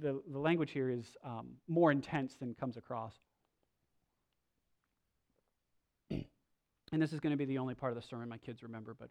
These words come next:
you know, here we go. So, <clears throat> here in verse ten,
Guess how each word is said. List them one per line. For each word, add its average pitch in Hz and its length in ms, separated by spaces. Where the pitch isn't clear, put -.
you 123 80
know, 113 120
here 135 80
we 131 60
go. 120 160
So, 170 300
<clears throat> - 340
here - 880
in 220 200
verse 180 260
ten, 151 380